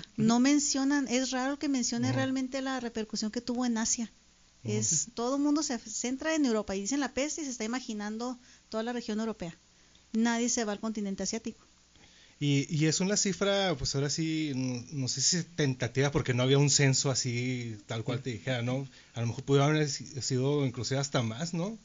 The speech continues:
Speaker 1: Ese es,
Speaker 3: Sí.
Speaker 1: eh, ajá, es estimada, re-, la iglesia era la que tenía el poder y la iglesia tenía el registro, pues, de los bautismos y todas
Speaker 3: Ajá.
Speaker 1: esas cosas
Speaker 2: Ujú.
Speaker 1: que hace la iglesia, y más o menos a través de eso, se es-,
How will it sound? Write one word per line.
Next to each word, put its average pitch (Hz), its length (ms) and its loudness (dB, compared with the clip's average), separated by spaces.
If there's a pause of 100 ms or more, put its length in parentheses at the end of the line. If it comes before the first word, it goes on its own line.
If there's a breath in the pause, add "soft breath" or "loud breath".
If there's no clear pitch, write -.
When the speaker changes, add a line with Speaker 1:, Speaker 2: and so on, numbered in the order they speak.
Speaker 1:
Ese 151 200 0
es, 147 60 -2
Speaker 3:
Sí. 139 80 -2
Speaker 1:
eh, 180 260 6
ajá, 220 200 -2
es 202 100 2
estimada, 208 480 6
re-, 175 320 -2
la 151 160 0
iglesia 147 360 4
era 170 40 2
la 175 80 2
que 175 80 -8
tenía 143 240 0
el 147 80 -2
poder 175 320 2
y 214 80 -2
la 160 120 0
iglesia 139 380 -2 (200)
tenía 139 260 0
el 143 80 -2
registro, 147 400 -6
pues, 143 140 -8
de 135 60 -2
los 127 120 -2
bautismos 156 480 -2
y 160 80 -4
todas 139 380 0
Speaker 3:
Ajá. - 60 -10
Speaker 1:
esas - 120 -8
cosas - 300 2
Speaker 2:
Ujú. 247 80 -8
Speaker 1:
que 135 160 -4
hace 139 120 -8
la 160 60 -4
iglesia, 185 380 -2 (680 loud breath)
y 160 260 4
más 156 200 6
o 160 60 2
menos 160 160 0
a 170 60 -2
través 147 320 2
de 156 60 0
eso, 156 200 0
se 151 120 0
es-, 143 160 -4